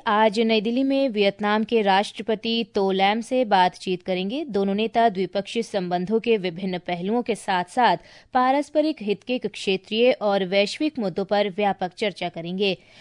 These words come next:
वियतनाम के राष्ट्रपति कल तीन दिवसीय भारत यात्रा पर नई दिल्ली पहुंचे। हवाई अड्डे पर गृह राज्य मंत्री नित्यानंद राय ने उनका स्वागत किया।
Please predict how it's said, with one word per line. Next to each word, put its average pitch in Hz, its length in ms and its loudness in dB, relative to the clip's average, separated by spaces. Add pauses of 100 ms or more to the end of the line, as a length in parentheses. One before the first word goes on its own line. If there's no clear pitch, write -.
(120)
वियतनाम 262 420 2
के 320 120 -2
राष्ट्रपति 269 720 0
कल 240 360 4
तीन 240 340 -2
दिवसीय 269 440 0
भारत 185 400 -2
यात्रा 190 360 2
पर 233 240 4
नई 185 220 0
दिल्ली 185 260 -4
पहुंचे। 226 500 -4
हवाई 190 300 2
अड्डे 180 200 -2
पर 214 300 2
गृह 208 320 -4
राज्य 180 300 0
मंत्री 214 460 0 (280)
नित्यानंद 269 680 0
राय 196 260 2
ने 220 160 0
उनका 196 260 -2
स्वागत 220 460 -4
किया। 185 240 0